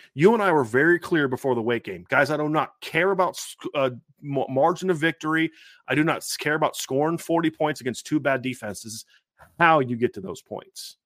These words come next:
And when I break down the film, there were things that were like, "We didn't really see that before. That's different. That's unique." What we always ask, "Why can't they scheme guys to get, why can't Notre Dame get guys wide open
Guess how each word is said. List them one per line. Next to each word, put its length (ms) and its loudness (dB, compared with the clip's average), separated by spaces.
And 160 0
when 80 4
I 80 6
break 300 2
down 180 4
the 60 2
film, 380 2
there 240 6
were 80 10
things 320 0
that 140 0
were 120 0
like, 180 4
"We 260 4
didn't 220 4
really 160 8
see 280 0
that 220 4
before. 540 -10
That's 380 0
different. 760 -2
That's 440 2
unique." 440 0
What 280 -2
we 140 2
always 220 4
ask, 180 0
"Why 320 2
can't 340 -2
they 160 0
scheme 400 0
guys 320 0
to 100 -6
get, 220 -2
why 220 0
can't 240 -2
Notre 220 4
Dame 160 0
get 200 -2
guys 240 0
wide 240 2
open 420 -2